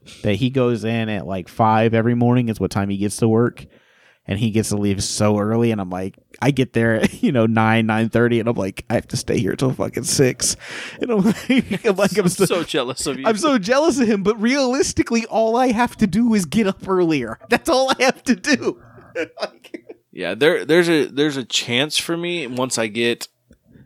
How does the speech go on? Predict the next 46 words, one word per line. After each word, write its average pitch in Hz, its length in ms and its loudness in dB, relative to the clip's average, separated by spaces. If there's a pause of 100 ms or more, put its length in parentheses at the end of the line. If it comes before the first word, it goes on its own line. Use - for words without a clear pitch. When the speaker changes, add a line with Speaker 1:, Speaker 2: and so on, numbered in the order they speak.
(400)
Speaker 2:
like, 92 240 -6
if 113 100 -4
I 104 80 -2
get 95 300 -2
a 127 40 -2
first 135 260 0
shift - 500 -4
position 147 420 -2 (420)
where 117 240 4
they'll 110 160 2
let 110 140 0
me 110 80 -4
come 104 180 -10
in 98 60 -6
at 90 100 -8
five. 78 720 -2 (100)
Speaker 1:
Yeah. 135 220 4
Speaker 2:
So 104 80 4
I'll 92 80 0
work 95 160 -4
a 87 60 -8
five 107 340 -2
to 90 80 -6
one 107 220 -4
thirty. 69 340 -10 (720)
Five's 98 380 -2
super 107 400 -2
early 123 240 0
in 123 60 -2
the 120 60 -4
morning. 139 360 2 (300)
Well, 85 200 -8
one 156 180 -2
thirty 330 280 2
is - 120 0
kinda 190 360 -4
nice. 175 520 -4
Speaker 1:
Yeah, 131 180 2
exactly. 147 340 0
You 180 80 0
can, 180 120 2
like, 151 220 4
still 175 240 2
do 151 160 4
Speaker 2:
Like, 277 80 6
Speaker 1:
stuff. - 480 0